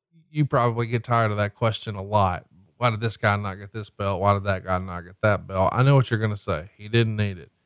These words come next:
But I do think when you go through the list of great wrestlers who held the Intercontinental title,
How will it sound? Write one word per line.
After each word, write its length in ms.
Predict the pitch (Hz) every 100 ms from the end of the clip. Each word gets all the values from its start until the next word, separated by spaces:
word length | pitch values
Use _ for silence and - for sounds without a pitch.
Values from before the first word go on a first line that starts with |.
| _ _ _ _
But 260 | 190 156 - 147
I 60 |
do 220 | 151 220
think 640 | 196 180 175 131 110 _ _ _ _ _
when 120 | - 135
you 80 |
go 220 | 123 135 147
through 240 | 151 143
the 100 | 117
list 640 | 110 127 120 101 - - _ _ -
of 540 | 110 107 104 104 104 _ _ _ _ _ _ _ _ _ _ _
great 300 | 151 151 110
wrestlers 560 | 127 120 - 95 101
who 120 | 123 110
held 280 | 120 117
the 80 | 110
Intercontinental 600 | 113 104 117 101 107 101
title, 480 | 98 113 98 90 85